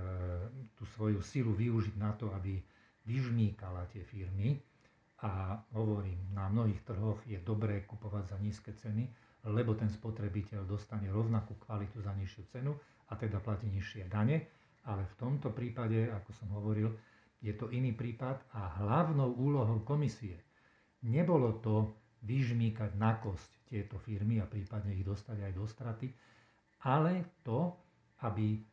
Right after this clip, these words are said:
kritická masa ľudí v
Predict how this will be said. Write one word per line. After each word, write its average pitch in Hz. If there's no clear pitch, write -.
kritická 135
masa 117
ľudí 123
v -